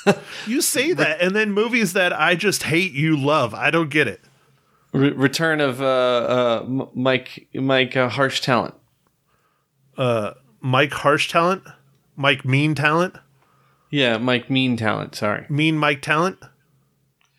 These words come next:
Speaker 2: Ooh, Mean Mike Talent. That's, that's, that sounds almost like a wrestler name.
Speaker 1: It does. It does. I was just thinking the same thing. I was like, "That's almost like Mean Gene."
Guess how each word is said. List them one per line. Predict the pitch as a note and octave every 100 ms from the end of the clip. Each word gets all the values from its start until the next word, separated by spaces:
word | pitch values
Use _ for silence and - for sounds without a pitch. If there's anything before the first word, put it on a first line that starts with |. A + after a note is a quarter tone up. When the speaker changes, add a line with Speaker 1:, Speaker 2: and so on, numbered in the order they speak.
| _ _ _ G#3+
Speaker 2:
Ooh, | C#4 E3+
Mean | A#2+ D3
Mike | C#3 C3 B2+
Talent. | C3 C#3+ C3 -
That's, | - D3 -
that's, | C#3+ E3+ -
that | - E3+
sounds | - D#3 C3 C3
almost | B2+ B2+ -
like | C3 B2
a | A#2
wrestler | A#2+ F3 - A2+
name. | G2+ F#2
Speaker 1:
It | F#3
does. | G#3+ G#4 G4+ E4 - -
It | - -
does. | G#4 G4 F#4
I | G4 G4
was | F#4
just | G4+ F4
thinking | F#4+ E4+ F4+
the |
same | E4 F4 D4+
thing. | F4 D#4+
I | C4+
was | C4+
like, | B3
"That's | A#3 G#3+
almost | A3 A3+
like | A3
Mean | F3+ G#3 G#3+
Gene." | E3+ A3+ A#3 E3+